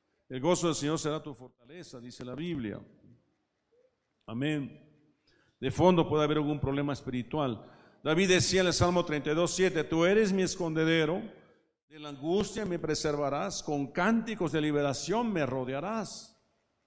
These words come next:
Alaba a Dios. Rompe las ataduras de tus manos. ¿Verdad? Lucas dice, cuando Jesús la vio, la llamó y le dijo, "Mujer, has quedado libre de tu enfermedad.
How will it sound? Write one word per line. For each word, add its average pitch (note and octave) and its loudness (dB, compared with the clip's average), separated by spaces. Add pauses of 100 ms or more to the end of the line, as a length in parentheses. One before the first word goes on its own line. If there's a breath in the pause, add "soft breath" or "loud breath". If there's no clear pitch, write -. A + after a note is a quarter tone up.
(420)
Alaba G#3+ 0
a F#3+ -2
Dios. A#2 -6 (800)
Rompe G#3 0
las D3+ 0
ataduras C#3+ -4
de B2+ -4
tus A#2+ -8
manos. A2+ -8 (1900)
¿Verdad? C#3 -2 (1600)
Lucas E3 4
dice, E3+ 0
cuando D3 2
Jesús D#3 4
la C#3+ 2
vio, E3+ 6
la D#3+ 2
llamó F3 2
y C#3 0
le B2+ 2
dijo, D#3 2
"Mujer, D#3+ -2
has F3+ 2
quedado E3+ 2
libre G3+ 4
de F3+ 0
tu D#3 -6
enfermedad. D#3 -2